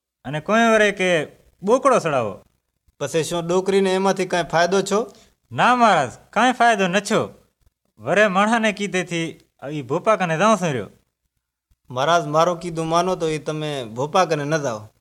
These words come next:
Speaker 2: હું એક એવા આદમીને ઓળખું છું જે તમારી મદદ કરશે અને તમારો પૈસો પાઈ પણ નહીં લાગે.
Speaker 1: મહારાજ, હટ કરો, મને કહો, ઈ હિમરાને દેખાડો.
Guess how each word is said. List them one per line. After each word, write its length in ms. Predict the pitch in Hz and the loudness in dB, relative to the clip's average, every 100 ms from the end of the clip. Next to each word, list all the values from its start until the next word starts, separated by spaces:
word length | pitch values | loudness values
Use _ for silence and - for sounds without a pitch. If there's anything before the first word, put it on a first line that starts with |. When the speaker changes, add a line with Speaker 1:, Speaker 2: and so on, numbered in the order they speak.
| _ _ _ _ _ | _ _ _ _ _
Speaker 2:
હું 140 | 131 160 | -4 0
એક 200 | 170 165 | 0 0
એવા 280 | 175 190 180 | 2 4 4
આદમીને 340 | 165 165 156 | 2 -4 -2
ઓળખું 380 | 147 160 160 151 | -2 -2 -4 -6
છું 380 | 156 160 165 _ _ 113 | -6 -8 -12 _ _ -10
જે 100 | 127 | -8
તમારી 560 | 135 143 135 131 120 | -6 -2 0 0 -6
મદદ 380 | 82 110 131 170 | -8 -6 -4 -2
કરશે 480 | 170 170 156 170 170 - _ _ _ _ | 0 0 0 -6 -6 -12 _ _ _ _
અને 160 | 120 131 | -10 -8
તમારો 360 | 131 151 139 131 | -2 0 2 2
પૈસો 400 | 156 185 190 165 | 2 0 0 0
પાઈ 220 | 151 143 | 0 0
પણ 160 | 127 | -2
નહીં 240 | 127 135 131 | -4 -2 -2
લાગે. 380 | 113 104 98 101 _ _ _ _ _ _ _ - | -2 -4 -10 -14 _ _ _ _ _ _ _ -6
Speaker 1:
મહારાજ, 460 | 139 202 214 151 175 | 0 2 2 0 -4
હટ 140 | - | -2
કરો, 240 | 269 262 | 2 4
મને 240 | 220 214 196 | 4 2 0
કહો, 340 | 202 233 175 | 4 4 4
ઈ 260 | 131 131 131 | 0 -6 -6
હિમરાને 360 | 160 214 190 | -2 0 0
દેખાડો. 400 | 175 220 226 156 | 0 0 0 0